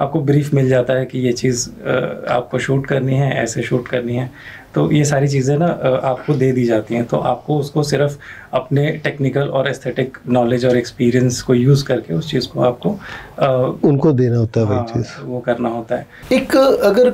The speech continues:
Speaker 2: common man, मतलब एक आम आदमी के perspective से अगर सोचते हैं photography के बारे में, तो वो या तो दोस्तों के बीच में कुछ photo ले लिए घर पे,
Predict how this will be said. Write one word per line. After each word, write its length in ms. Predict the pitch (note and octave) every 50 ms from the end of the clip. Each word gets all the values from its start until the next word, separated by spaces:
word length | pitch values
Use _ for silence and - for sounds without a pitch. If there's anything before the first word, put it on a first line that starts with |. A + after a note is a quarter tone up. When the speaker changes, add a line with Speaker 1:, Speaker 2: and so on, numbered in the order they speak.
| - - - - - -
Speaker 2:
common 380 | E3+ F3 E3+ E3+ F3 G3+ A3+ A#3
man, 440 | A#3 A3 F3 D3+ C#3 C3 A#2 G#2+ - - - - C#3+
मतलब 260 | C#3 C#3+ F#3+ G3 G#3
एक 160 | G#3 G3+ -
आम 240 | E3 E3 F3+ G3 F#3+
आदमी 300 | F#3+ F3+ E3 F3 G3 G3
के 400 | G3 - F3+ F3+ F#3 F#3 F#3 F3
perspective 580 | F3 - E3 D#3 D#3 D#3 - - - - F3
से 180 | E3+ - - F3
अगर 160 | E3+ D#3+ E3+
सोचते 400 | E3 - D#3 C#3+ C#3 - - F3+
हैं 240 | D3+ C3+ C3 C3 C3+
photography 580 | - - C#3+ - D3 C3+ B2+ C#3 C3+ - D3+ C3+
के 140 | - C#3
बारे 220 | A#2 A#2 A2 A2+ A2+
में, 260 | A2 A#2+ C#3+ E3 E3
तो 240 | E3 - - D#3 D#3+ D#3+ D#3+ E3 E3+ E3 - -
वो 220 | C#3+ C#3+ D3+ D#3 D3+
या 140 | D3+ D#3 D3+
तो 120 | E3+ D3+
दोस्तों 340 | C3 C3+ C3 - - D3+ C#3
के 120 | - D3
बीच 240 | C3+ B2+ B2+ A#2+ C3
में 120 | C3+ C3+
कुछ 160 | C3+ C3+ C3+ -
photo 260 | - B2+ C3 C3+ B2+
ले 140 | B2 B2 A#2+
लिए 200 | B2 B2+ B2 A2+
घर 140 | A#2 A2+
पे, 420 | - - A#2+ A#2+ A#2+ - - -